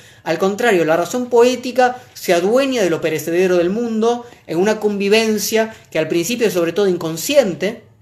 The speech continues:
y que va ganando lucidez con el transcurrir del mismo mundo y el trabajo poético. Seguramente sea más fructífero pensar en los aprendizajes e influencias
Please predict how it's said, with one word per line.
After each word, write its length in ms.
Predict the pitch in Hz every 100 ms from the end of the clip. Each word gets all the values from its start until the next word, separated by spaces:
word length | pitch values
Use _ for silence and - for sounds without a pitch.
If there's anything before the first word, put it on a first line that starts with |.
| _ _ -
y 60 |
que 120 | - 165
va 140 | 208
ganando 420 | 196 208 254 226
lucidez 440 | 175 147 170 170 175
con 140 | 160
el 60 | 147
transcurrir 480 | 147 139 160 180
del 160 | 180 160
mismo 260 | 175 185 175
mundo 400 | 170 170 156 143
y 40 |
el 80 | 135
trabajo 340 | 147 139 143
poético. 600 | 139 127 120 120 117 123 - _ _ _ _ _ _ -
Seguramente 500 | 170 196 233 254 240
sea 160 | 214
más 160 | 208 214
fructífero 640 | 214 254 233 220 214 220 - - _
pensar 420 | 180 170 175 214
en 80 | 208
los 140 | 185 165
aprendizajes 640 | 160 160 160 226 214 190
e 60 | 170
influencias 800 | 156 175 180 180 175 185 190